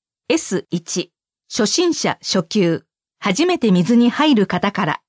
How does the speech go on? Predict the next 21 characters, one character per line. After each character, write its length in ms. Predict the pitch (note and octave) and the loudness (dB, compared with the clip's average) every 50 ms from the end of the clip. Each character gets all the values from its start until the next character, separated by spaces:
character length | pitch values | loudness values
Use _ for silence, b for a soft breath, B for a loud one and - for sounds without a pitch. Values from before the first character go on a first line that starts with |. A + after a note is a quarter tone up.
| _ _ _ _ _ _ | _ _ _ _ _ _
午 140 | - A#3+ F4+ F#4 | -2 0 0 2
前 220 | G4+ F4 C#4 - | 2 4 2 2
九 100 | - C4+ | 2 2
時 160 | A3+ A#3 G3+ | 2 2 2
二 140 | F#3 F#3+ G3 | 4 4 2
十 140 | F#3 B3+ C4 | 2 0 -2
分 280 | - - A3 G3+ F#3+ | -2 0 0 2 2
か 120 | - F#3+ F3 | 2 0 0
ら 200 | D#3 D#3+ - _ - | -2 -2 -4 _ -4
十 240 | F3 F#3+ D4+ D#4+ C4+ | 0 2 2 2 2
時 160 | A3+ F#3 E3+ | 2 2 4
二 160 | F3+ A#3 B3+ | 4 4 4
十 180 | G#3+ G#3+ F3+ E3 | 4 2 2 2
五 140 | F3+ F#3+ - | 2 0 0
分。 340 | - F3+ D#3+ D#3+ D#3 - _ _ _ _ _ _ _ _ _ _ _ - | 0 -2 -2 -2 -2 -6 _ _ _ _ _ _ _ _ _ _ _ -6
ダ 140 | - A3+ D#4 | -2 0 0
ブ 120 | D#4+ D#4+ B3+ | 2 2 4
リ 100 | A3 F3+ | 4 2
ュ 120 | E3 - | 2 0
ー 40 | - _ _ _ - | -4 _ _ _ -4
一、 400 | F#3+ F#3 - - - A#3 - - | -4 -4 -4 -4 -4 -4 -6 -6